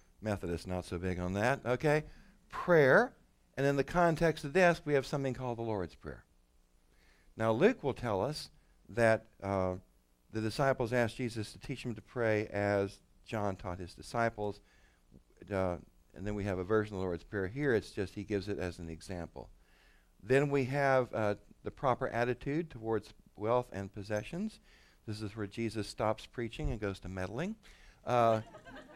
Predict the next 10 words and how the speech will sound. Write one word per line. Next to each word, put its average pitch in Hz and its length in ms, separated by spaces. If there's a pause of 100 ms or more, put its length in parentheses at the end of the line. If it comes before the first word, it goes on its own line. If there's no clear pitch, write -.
(140)
<laughs> - 680
then 143 140
we 151 140
have 147 240
self-critical 156 800
humility 143 800
and 104 160
trust 117 360
in 113 160
God. 139 380